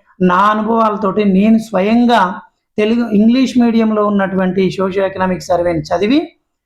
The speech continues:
తెలుగు మీడియంలో మీకు అందరికి కూడా బిట్స్ రూపంలో టెస్ట్ సిరీస్ని తయారు చేయడం జరిగింది.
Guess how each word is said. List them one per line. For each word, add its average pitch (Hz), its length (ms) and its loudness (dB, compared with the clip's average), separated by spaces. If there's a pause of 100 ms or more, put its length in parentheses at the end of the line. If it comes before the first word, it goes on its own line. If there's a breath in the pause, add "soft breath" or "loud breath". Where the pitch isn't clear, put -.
(340)
తెలుగు 269 260 0
మీడియంలో 254 540 2
మీకు 214 220 -4
అందరికి 196 320 -2
కూడా 196 380 -2 (260)
బిట్స్ 202 300 -2
రూపంలో 220 460 -2
టెస్ట్ 202 320 -4
సిరీస్ని 196 560 0
తయారు 180 400 -2
చేయడం 180 220 0
జరిగింది. 196 580 -2